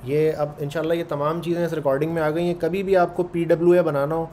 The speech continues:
यानी एक वेब application को अपने mobile ऐप में convert करना हो कभी भी, तो ये आपके पास मौजूद रहेगी as a document, ये video। सही है। अच्छा, तो हमने अभी तक क्या कर लिया है, वो, अ, कोकोआ पॉड चला लिया है।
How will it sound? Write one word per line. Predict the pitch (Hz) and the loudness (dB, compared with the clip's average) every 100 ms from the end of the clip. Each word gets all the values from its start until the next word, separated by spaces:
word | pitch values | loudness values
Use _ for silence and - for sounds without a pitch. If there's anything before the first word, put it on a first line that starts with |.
| - - - - | -14 -20 -20 -10
यानी | 131 147 | -6 -2
एक | 160 151 | -2 0
वेब | 135 151 | 2 4
application | 165 165 156 156 175 165 | 4 0 -2 -4 -4 -2
को | 165 | -2
अपने | 156 156 | -2 -4
mobile | 139 123 131 160 | -4 -2 -2 0
ऐप | 156 156 | 0 -2
में | 160 | -6
convert | 151 131 123 151 156 | -6 -4 0 0 0
करना | 151 139 147 | -6 -4 -6
हो | |
कभी | 147 160 170 | -4 -4 -2
भी, | 165 113 107 - | -2 -6 -10 -6
तो | 147 | -2
ये | 160 | 0
आपके | 165 160 165 | 0 0 -6
पास | - 139 143 | -2 -2 -2
मौजूद | 135 120 127 123 | -4 -4 -4 -4
रहेगी | 120 120 151 - - - | -4 -6 -10 -14 -20 -8
as | 127 | -6
a | 135 | -4
document, | 120 113 - 120 113 104 - - - | -4 -6 -6 -8 -8 -10 -16 -20 -10
ये | 117 | -6
video। | 117 113 113 104 - - - - - - - | -6 -6 -6 -8 -12 -20 -20 -20 -20 -18 -10
सही | 147 | -6
है। | 156 127 - | -6 -8 -12
अच्छा, | 120 143 | -8 -6
तो | 151 | -4
हमने | 151 165 | -2 0
अभी | 180 180 | 2 2
तक | 185 | 0
क्या | 185 180 | 0 0
कर | 175 | 0
लिया | 165 175 190 | 0 2 2
है, | |
वो, | 180 139 160 165 | 2 2 2 2
अ, | 165 135 131 131 - - - | 0 -2 -2 -4 -8 -18 -4
कोकोआ | 160 160 185 | -2 4 4
पॉड | 180 165 175 | 4 2 2
चला | 175 160 139 | 2 0 0
लिया | 139 | 0
है। | 139 | -2